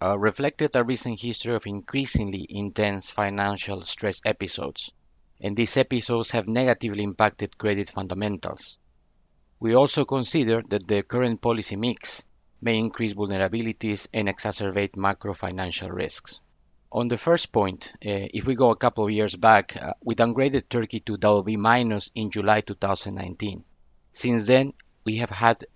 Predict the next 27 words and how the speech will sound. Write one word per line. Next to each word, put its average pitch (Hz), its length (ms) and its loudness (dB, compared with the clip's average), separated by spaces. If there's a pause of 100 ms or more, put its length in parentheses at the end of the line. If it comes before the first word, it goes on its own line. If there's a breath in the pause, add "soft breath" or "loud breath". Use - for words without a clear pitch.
(140)
three 165 280 0 (140)
policy-driven 113 800 0
stress - 400 -4
episodes, 98 640 -2 (500 loud breath)
including 110 520 -2
the 101 100 2
anti-crisis 110 720 0
credit 104 340 0
stimulus 104 640 -4
of 104 160 0
two 101 100 -10
thousand 98 460 -2
twenty, 123 480 -2 (320)
the 117 100 4
dismissal 123 600 2
of 101 100 2
the 104 100 2
governor 107 440 2
of 98 160 0
the 95 80 -4
central 110 400 0
bank 104 380 2
in 101 120 -4
March 101 400 0
two 101 140 -8
thousand 104 440 2
twenty-one, 98 640 0